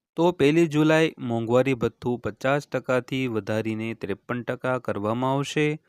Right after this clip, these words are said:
તેમજ આદેશ જારી કરતી વખતે કહેવામાં આવ્યું છે કે આ મોંઘવારી ભથ્થાને પગાર તરીકે ગણવામાં આવશે નહીં.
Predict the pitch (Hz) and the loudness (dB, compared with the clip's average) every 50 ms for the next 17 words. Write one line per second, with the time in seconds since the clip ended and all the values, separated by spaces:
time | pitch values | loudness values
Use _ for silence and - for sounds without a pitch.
0 | _ _ _ _ _ _ _ _ _ - 135 143 160 175 180 180 170 143 135 135 | _ _ _ _ _ _ _ _ _ -2 0 2 4 4 4 6 6 6 4 6
1 | 147 151 160 - - 131 123 127 131 135 131 135 127 123 - - 131 131 127 127 | 4 2 2 2 2 2 2 4 2 0 0 -2 -2 -2 -2 0 0 0 0 0
2 | _ - 139 135 135 131 - - 107 101 101 107 113 120 123 131 135 131 131 131 | _ -2 0 2 2 0 0 -2 -2 -2 0 0 -2 -2 0 0 0 0 0 0
3 | 135 135 135 135 - - 139 131 120 - - - - _ _ _ - _ _ _ | 0 -2 -4 -4 -4 -4 -4 -4 -4 -6 -12 -14 -14 _ _ _ -20 _ _ _
4 | _ _ _ _ _ _ _ _ _ _ _ _ _ _ _ _ _ - 226 131 | _ _ _ _ _ _ _ _ _ _ _ _ _ _ _ _ _ -4 0 2
5 | 151 165 165 160 156 156 143 147 156 156 165 160 135 123 113 - - 139 131 131 | 2 4 4 4 2 4 4 4 4 6 4 2 2 0 -2 -2 -4 -6 -4 -4
6 | 135 135 123 - 110 107 117 120 120 120 - 123 120 123 123 127 131 131 120 113 | -4 -4 -2 -2 0 2 2 2 2 2 0 -2 -2 -2 -2 -2 -4 -2 -2 -2
7 | 107 104 110 110 117 123 127 117 107 101 101 98 - - 131 131 139 139 131 143 | -2 -2 -2 -2 -4 -2 -4 -2 -2 -2 -4 -4 -4 -4 -2 -2 -2 -2 -2 -4
8 | 143 | -6